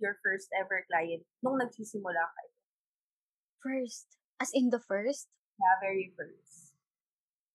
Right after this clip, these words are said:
Speaker 2: Ano eh, blessing in disguise kasi. Ang first ko talaga na inaral sa freelancing is graphic design. <laughs> Tapos, yung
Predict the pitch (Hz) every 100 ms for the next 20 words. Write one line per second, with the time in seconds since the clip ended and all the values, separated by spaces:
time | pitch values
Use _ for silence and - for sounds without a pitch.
0 | - 294 320 359 370 302 226 285 302 330
1 | 285 294 294 - 214 233 247 254 - 262
2 | - 233 214 220 262 262 _ _ _ 277
3 | 277 277 - 320 339 - 302 294 302 285
4 | 285 285 269 277 240 226 214 220 - 247
5 | 240 226 214 196 196 208 196 220 202 226
6 | - 262 240 254 240 233 262 247 262 -
7 | - - - 339 370 480 - 381 - 807
8 | 740 605 508 480 - 349 381 370 294 277
9 | 294 - - 320 339 320 302